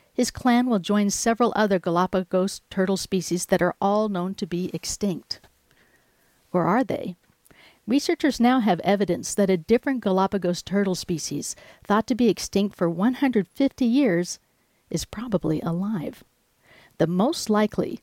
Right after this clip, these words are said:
no longer extinct giant turtle is Cheloniodus elephantopus. A Yale research team reached these conclusions by analyzing D N A from the blood of over sixteen hundred wild turtles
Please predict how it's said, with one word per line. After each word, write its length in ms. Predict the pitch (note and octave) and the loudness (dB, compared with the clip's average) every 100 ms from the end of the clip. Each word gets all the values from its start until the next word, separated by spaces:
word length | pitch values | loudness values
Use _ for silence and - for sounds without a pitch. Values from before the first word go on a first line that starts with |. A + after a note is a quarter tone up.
| - | -4
no 160 | F#3 | 0
longer 340 | A3 A3 A#3 B3+ | 2 2 2 0
extinct 540 | F3 - - G3+ G#3 - | 0 -4 -2 -2 -2 -2
giant 340 | F#3 G3 G#3 | 2 4 2
turtle 420 | - G3+ E3+ E3 - - - _ | 0 0 2 0 -4 -16 -20 _
is 220 | F#3+ F#3 - - | 0 0 -8 -6
Cheloniodus 920 | - B3 B3+ A3+ A#3+ B3+ C#4 - - _ _ - | 2 2 4 4 2 2 0 -2 -12 _ _ -2
elephantopus. 1080 | F#3+ A3 - A3+ - G3 - D#3 - - - _ _ - - - | 0 0 -2 -6 -2 -4 -2 -8 -8 -14 -16 _ _ -20 -20 -2
A 100 | F3 | 2
Yale 320 | F3 A3+ A#3 | 4 4 4
research 460 | A#3+ B3+ F#3 - - | 2 2 -2 -4 -6
team 340 | F3 E3 F3+ - | -4 -2 -4 -2
reached 280 | A3 - B3 | -2 0 0
these 160 | A3+ | 0
conclusions 580 | - G#3 A3 G#3 A#3+ A#3 | 2 2 2 2 0 2
by 140 | G#3 | 0
analyzing 680 | - A3 A#3 A3+ A3 G#3+ F#3+ | 2 2 4 4 2 2 0
D 260 | D#3+ A3 B3+ | 2 4 4
N 140 | A#3+ | 4
A 340 | C#4+ - - - - _ | 2 0 -4 -14 -20 _
from 160 | - F3+ | -4 0
the 120 | F3 | 0
blood 300 | D#3+ G3+ G#3+ | 2 2 4
of 100 | F3+ | 2
over 240 | F#3 F3 | 2 0
sixteen 600 | D#3 - D4 - - C4+ | -4 -4 -4 -4 0 2
hundred 420 | F#3 A#3+ G#3 F3 F3 | 4 2 2 2 2
wild 320 | F#3+ A3 - | 2 2 0
turtles 480 | B3 A3 E3+ D#3+ | 0 0 0 -4